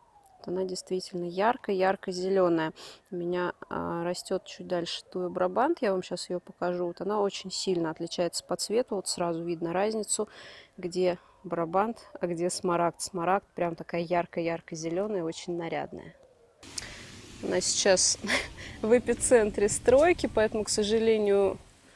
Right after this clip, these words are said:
не очень красивое у нее окружение. Ну вот видите,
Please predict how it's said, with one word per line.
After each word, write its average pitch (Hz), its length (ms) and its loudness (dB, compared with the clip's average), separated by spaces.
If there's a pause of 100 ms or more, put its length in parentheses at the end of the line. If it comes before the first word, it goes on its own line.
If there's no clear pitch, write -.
(520)
не 202 180 0
очень 180 360 2
красивое 190 680 2
у 185 40 4
нее 190 480 4 (880)
окружение. 190 960 -2 (1080)
Ну 208 240 -8
вот 196 200 -6
видите, 208 480 -4